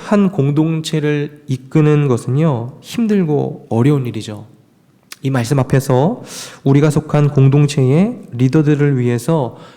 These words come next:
기도하는 하루가 되었으면 좋겠습니다. 우리는 한마디지만 이 공동체의 리더는 수많은 소리를 듣는 거죠. 그리고 그 수많은 사람들의 마음과 소리를 모으는 건 역시 리더가 하는 일입니다.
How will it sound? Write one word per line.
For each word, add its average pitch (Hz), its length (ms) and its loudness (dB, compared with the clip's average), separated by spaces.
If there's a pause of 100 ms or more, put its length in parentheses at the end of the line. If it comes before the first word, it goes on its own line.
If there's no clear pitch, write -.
(100)
기도하는 143 540 0
하루가 139 600 -4
되었으면 123 420 -6
좋겠습니다. 117 600 -2 (920)
우리는 147 280 6
한마디지만 165 880 4 (220)
이 117 100 -8
공동체의 156 880 2
리더는 135 800 2
수많은 220 500 0
소리를 151 400 0
듣는 127 280 0
거죠. 107 360 -8 (680)
그리고 127 680 2
그 143 100 0
수많은 202 520 4
사람들의 160 640 2
마음과 135 760 -2 (300)
소리를 175 420 -2
모으는 135 420 -2
건 131 140 -8
역시 170 560 -6 (280)
리더가 117 440 -2
하는 139 200 4
일입니다. 110 520 -4